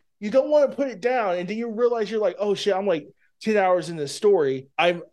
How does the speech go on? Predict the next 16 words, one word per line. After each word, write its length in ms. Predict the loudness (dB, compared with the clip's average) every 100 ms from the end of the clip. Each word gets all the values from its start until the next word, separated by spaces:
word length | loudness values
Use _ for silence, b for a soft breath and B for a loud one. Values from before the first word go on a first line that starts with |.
| -2
I, 260 | -2 -2 -4
I 80 | -4
need, 260 | -2 -2 -2
I 140 | -2
need 100 | -4
to 60 | -4
step 220 | -6 -4
away. 340 | 0 2 2
I 100 | 0
need 220 | -4 -6
to 60 | -6
think 200 | -6 -4
what's 140 | -6 -6
going 260 | -6 -2
on 260 | -2 -2 -6
here." 340 | -8 -10 -12